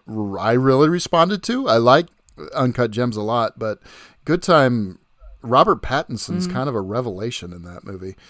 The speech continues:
Speaker 1: Really good. Uh, let's see here. Emperor of the North. This was up on my list for a long time. Robert Aldrich,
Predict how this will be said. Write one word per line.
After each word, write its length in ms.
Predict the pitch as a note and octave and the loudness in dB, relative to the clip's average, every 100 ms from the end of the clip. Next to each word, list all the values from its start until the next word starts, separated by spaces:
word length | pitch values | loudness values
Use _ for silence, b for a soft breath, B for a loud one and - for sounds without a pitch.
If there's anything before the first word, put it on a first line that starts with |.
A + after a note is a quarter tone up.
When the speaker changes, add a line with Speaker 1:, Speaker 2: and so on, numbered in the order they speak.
| b b _ | b b _
Speaker 1:
Really 260 | A2+ C#3 A#2 | -6 -4 -2
good. 360 | A2+ A2+ G#2+ - - | -2 -2 -4 -8 -6
Uh, 400 | A2 G#2+ G#2+ G#2 | -4 -2 -4 -4
let's 260 | G#2 A2 - | -6 -8 -8
see 220 | A2+ F#2 | -10 -10
here. 400 | F#2 F#2+ F#2+ F#2 B B B _ - | -10 -10 -10 -14 B B B _ 2
Emperor 460 | F3 F#3 G#3 F#3+ | 2 4 6 8
of 140 | D#3 C3 | 8 4
the 80 | B2 | 0
North. 420 | A#2 A2+ G2 - | 0 0 -2 -4
This 180 | F3 A3+ | -4 -2
was 200 | D3+ E3 _ _ | -4 -4 _ _
up 220 | D3+ C#3+ | 0 4
on 100 | C#3 | 4
my 100 | B2+ | 4
list 280 | A#2 A#2 A2 | 0 -2 -4
for 120 | - | -4
a 40 | A2+ | -2
long 320 | A2+ A2 G#2+ | -2 -2 -4
time. 380 | - A2 A2 G#2+ | -4 -4 -4 -4
Robert 240 | A2 A2 | -4 -4
Aldrich, 540 | G#2+ A2 G#2+ A2 - | -4 -2 -4 -6 -8